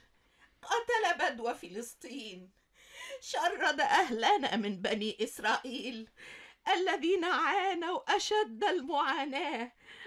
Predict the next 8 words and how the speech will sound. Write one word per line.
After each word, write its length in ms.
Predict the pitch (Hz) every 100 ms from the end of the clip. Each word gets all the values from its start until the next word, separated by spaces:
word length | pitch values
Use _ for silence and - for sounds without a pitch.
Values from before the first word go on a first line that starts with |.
| 440
حتى 420 | - 392 440 _ 480 349
وجدوا 500 | 403 330 381 269 330
مكانا 800 | 262 254 - 349 285 254 254 240
يعيشون 840 | 269 214 214 233 285 - 294 269
فيه، 520 | 285 247 277 254 247 - _ _ _ _ - 523 494 453 427 370
وتحالف 960 | 403 415 381 381 - 330 370 359 -
مع 320 | 320 311 320 320
الحيثيين 1300 | 349 381 339 359 320 302 269 359 370 339 302 269